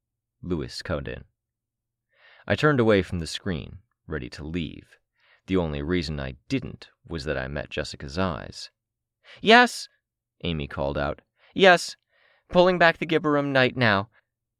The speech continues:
I'll send the Mother of Mothers minions in shortly." I could hear the exchange of words. Lewis was pissed. "We'll work it out," Mark said. The call cut off.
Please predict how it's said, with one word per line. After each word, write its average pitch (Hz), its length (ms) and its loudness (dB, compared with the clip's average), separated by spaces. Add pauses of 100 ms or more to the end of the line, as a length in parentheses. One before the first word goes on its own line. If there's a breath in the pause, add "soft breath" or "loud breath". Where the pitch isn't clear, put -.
I'll 143 80 6
send 160 300 0
the 147 160 0
Mother 143 320 4
of 139 80 2
Mothers 123 400 2
minions 110 380 -2
in 110 80 -2
shortly." 104 500 0 (720)
I - 80 -4
could - 240 -10
hear 73 240 2
the 65 140 -8
exchange 67 480 -6
of 69 120 -8
words. 80 600 -4 (500)
Lewis - 580 -2
was - 400 -8 (140)
pissed. - 760 -6 (880)
"We'll 110 540 2
work 104 260 0
it 82 80 0
out," 71 380 -2 (440)
Mark 71 300 -6
said. 71 320 -6 (880)
The 85 80 -6
call 80 400 0
cut 73 180 -2
off. - 460 -4